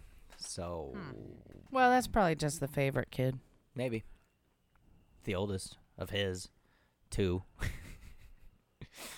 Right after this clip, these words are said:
Speaker 2: Uh-huh. Is that a black baby doll over there?
Speaker 1: No.
Speaker 2: No?
Speaker 1: Nope.
Speaker 2: Not, what is it?
Speaker 1: Sure isn't. Not like your burnt up, uh, baby doll.
Speaker 2: <sighs>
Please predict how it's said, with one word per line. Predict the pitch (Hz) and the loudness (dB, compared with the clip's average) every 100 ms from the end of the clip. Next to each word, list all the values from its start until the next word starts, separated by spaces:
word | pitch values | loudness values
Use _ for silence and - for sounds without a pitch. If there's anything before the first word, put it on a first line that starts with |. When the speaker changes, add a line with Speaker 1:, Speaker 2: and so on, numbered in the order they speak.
| - | -8
Speaker 2:
Uh-huh. | 156 - 156 - 170 - _ _ _ - - - _ - - - - | -2 2 2 4 0 -2 _ _ _ -20 -20 -20 _ -20 -20 -20 -10
Is | - | 2
that | 294 | 4
a | 277 | 6
black | 233 254 - | 10 8 8
baby | 254 254 | 4 6
doll | 262 269 269 | 6 8 6
over | 269 | 4
there? | 277 285 269 - - _ - - _ _ _ _ _ _ _ - - - | 4 2 -2 -8 -20 _ -20 -20 _ _ _ _ _ _ _ -20 -20 -16
Speaker 1:
No. | 131 175 - - - | -12 -12 -14 -18 0
Speaker 2:
No? | 233 247 302 370 - - | 12 12 12 12 2 0
Speaker 1:
Nope. | 139 311 | 0 0
Speaker 2:
Not, | - _ 214 | -8 _ -16
what | 254 262 | -12 -8
is | 311 180 208 | -8 -4 0
it? | 175 175 | 0 0
Speaker 1:
Sure | 131 143 | 2 4
isn't. | 139 123 113 | 4 2 2
Not | 120 | 0
like | 117 120 | 0 0
your | 123 107 | 2 2
burnt | 90 113 120 120 | 4 4 4 4
up, | 110 127 - - 95 | 2 2 -2 -18 -10
uh, | 98 92 | -6 -6
baby | 90 104 98 | -6 -4 -4
doll. | 101 101 104 | -2 -2 -2
Speaker 2:
<sighs> | 98 | -6